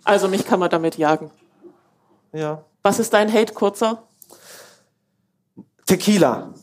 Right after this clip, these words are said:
Speaker 1: Oh ja.
Speaker 2: Tequila.
Speaker 1: Oh ja.
Speaker 2: Ähm, es gibt mittlerweile guten Tequila, aber da ich das als Jugendlicher nicht wusste und nur diesen furchtbaren halt kannte, ähm,
Speaker 1: Ja.
Speaker 2: hat der mir so alles vergrault, dass wenn ich, äh,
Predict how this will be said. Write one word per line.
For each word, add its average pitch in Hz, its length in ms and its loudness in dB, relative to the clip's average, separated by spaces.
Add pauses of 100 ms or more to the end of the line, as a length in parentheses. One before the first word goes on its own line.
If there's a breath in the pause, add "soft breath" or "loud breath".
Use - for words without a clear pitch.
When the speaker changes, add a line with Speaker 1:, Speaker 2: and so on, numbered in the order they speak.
(380)
Speaker 1:
Oh 190 180 2
ja. 127 320 0
Speaker 2:
Tequila. 147 640 0
Speaker 1:
Oh 180 160 0
ja. 156 180 2
Speaker 2:
Ähm, 143 800 -8
es - 180 -2
gibt - 260 -6
mittlerweile 175 640 2
guten 196 540 -6
Tequila, 185 760 0
aber 156 300 2
da 156 280 0
ich 147 160 -6
das - 240 -4
als - 400 0
Jugendlicher 165 540 0
nicht 151 280 -8
wusste 170 360 0
und 151 120 -4
nur 160 140 -2
diesen 139 280 -10
furchtbaren 185 680 0
halt 175 220 0
kannte, 190 540 -4
ähm, 160 140 -4
Speaker 1:
Ja. 196 220 2
Speaker 2:
hat 175 180 -2
der 180 80 0
mir 165 200 -2
so 175 560 -2
alles 185 320 2
vergrault, 156 680 2 (360 loud breath)
dass 156 280 0
wenn 170 120 -2
ich, 160 300 -8
äh, 143 240 -4